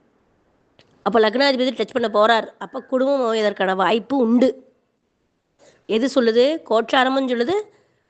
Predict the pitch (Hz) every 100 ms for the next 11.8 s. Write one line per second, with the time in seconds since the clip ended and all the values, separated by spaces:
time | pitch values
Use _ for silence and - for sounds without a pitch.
0 | _ 208 220 320 311 254 294 247 208 180
1 | 170 - _ _ 190 180 175 190 262 -
2 | _ _ _ _ _ _ _ _ _ _
3 | 240 254 254 285 302 320 311 277 262 247
4 | 240 240 202 214 247 233 240 226 226 240
5 | 254 233 220 202 190 190 208 196 214 254
6 | - - _ - 190 190 208 311 - _
7 | _ _ _ _ _ _ _ _ - 240
8 | 285 320 339 302 277 269 247 247 254 285
9 | 277 262 233 233 233 220 254 247 233 247
10 | 262 269 269 262 226 226 202 214 247 247
11 | 277 240 220 196 - 294 330